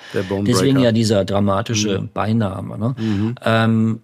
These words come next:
Speaker 2: aber dass sie jetzt in irgendeiner Weise besonders eingetrübt wären oder besonders, sagen wir, keine Ahnung, psychische Effekte hätten, kann man jetzt nicht wirklich sagen. Die sind sehr beschäftigt mit sich und ihrem Körper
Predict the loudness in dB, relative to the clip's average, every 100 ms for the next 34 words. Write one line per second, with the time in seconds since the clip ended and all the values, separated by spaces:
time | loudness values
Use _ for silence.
0 | -4 0 2 2 2 0 0 0 -2 -2
1 | 0 0 0 0 0 0 -2 -4 -4 -4
2 | -8 -12 -6 -2 0 0 -2 0 0 0
3 | -2 -4 -4 -4 -2 2 2 2 2 0
4 | -2 0 0 2 2 0 -4 -6 -2 0
5 | 0 -2 -6 -12 -4 0 2 2 2 0
6 | -2 -2 0 -2 -2 -6 -4 -4 -2 -4
7 | -2 -2 -2 -2 -6 -6 -10 -10 -8 -6
8 | -4 -4 -2 0 0 0 0 0 -2 -4
9 | -4 -4 -2 -2 -2 -4 -2 -2 -2 -2
10 | -6 -6 -10